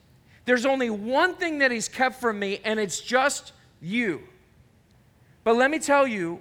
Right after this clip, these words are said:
what human nature does. Human nature, since the beginning of time, since the beginning of Adam and Eve, they, they could have anything that they wanted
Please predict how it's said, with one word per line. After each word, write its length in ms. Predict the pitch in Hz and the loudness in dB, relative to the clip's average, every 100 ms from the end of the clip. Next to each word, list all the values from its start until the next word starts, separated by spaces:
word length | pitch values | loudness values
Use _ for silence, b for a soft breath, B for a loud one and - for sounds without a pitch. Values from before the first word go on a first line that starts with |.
| - | -4
what 180 | 190 196 | -4 -2
human 300 | 269 247 233 | -4 -2 -2
nature 320 | 247 - 175 | -2 -4 -8
does. 440 | 143 110 - - _ _ _ b b b | -8 -10 -16 -20 _ _ _ b b b
Human 320 | - 277 269 | -4 -2 0
nature, 320 | 247 254 240 | -2 -2 -4
since 260 | 208 233 180 | -6 -8 -8
the 100 | 220 | -6
beginning 440 | 202 170 254 277 | -6 -4 -4 -4
of 80 | 247 | -6
time, 520 | - 226 165 151 185 - _ _ _ _ _ b b b | -6 -2 -2 -4 -10 -18 _ _ _ _ _ b b b
since 200 | - 196 | -12 -10
the 80 | 175 | -8
beginning 520 | 180 170 254 233 175 | -8 -4 -2 -2 -4
of 120 | 175 175 | -6 2
Adam 320 | 214 233 254 | 4 4 4
and 120 | 240 | -2
Eve, 240 | 233 165 127 B - | -4 -6 -10 B 2
they, 200 | 220 - | 2 4
they 160 | 214 | 0
could 140 | 220 208 | 0 2
have 340 | 220 214 160 B B - | 4 4 -2 B B -2
anything 680 | 262 311 359 370 330 359 339 | 2 4 2 0 -2 -4 -2
that 140 | 294 294 | -4 -2
they 120 | 285 | -2
wanted 600 | 269 269 269 208 175 | 0 2 2 0 -4